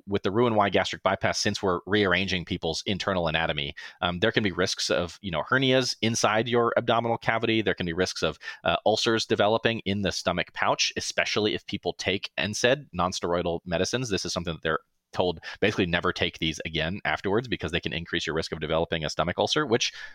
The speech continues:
they can cause stomach ulcers in people who haven't undergone the surgery too. It just takes less of it to have that effect if people have undergone the surgery. And then again, as we've alluded to, there can be some gastrointestinal side effects. There's this phenomenon called dumping syndrome, which is actually not as common as you would,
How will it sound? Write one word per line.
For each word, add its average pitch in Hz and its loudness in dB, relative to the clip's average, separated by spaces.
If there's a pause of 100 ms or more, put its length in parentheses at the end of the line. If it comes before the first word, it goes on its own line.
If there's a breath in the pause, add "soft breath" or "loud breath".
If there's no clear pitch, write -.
(140)
they 101 2
can 123 -2
cause 120 2
stomach 117 2
ulcers 117 0
in 101 0
people 110 2
who 104 4
haven't 117 4
undergone 82 0
the 78 -4
surgery 92 0
too. 95 2
It - -2
just - -2
takes - -2
less 82 0
of 78 -4
it 76 -4 (360 loud breath)
to 110 4
have 95 0
that 80 0
effect - -2
if - -12
people 85 -6
have 76 -4
undergone 76 -2
the 113 0
surgery. 123 0 (680 loud breath)
And 135 4
then 123 2 (120)
again, 110 2
as 110 2
we've 101 2
alluded 135 4
to, 98 2
there 98 2
can 143 0
be 135 2
some 95 -2
gastrointestinal 101 0
side 139 4
effects. - -2
There's 95 -4
this 92 -2
phenomenon 92 0
called 82 -2
dumping 90 0
syndrome, 78 -2
which - -6
is 95 0
actually 117 2
not 85 0
as 85 -2
common 85 -2
as 82 -4
you 85 -4
would, 73 -6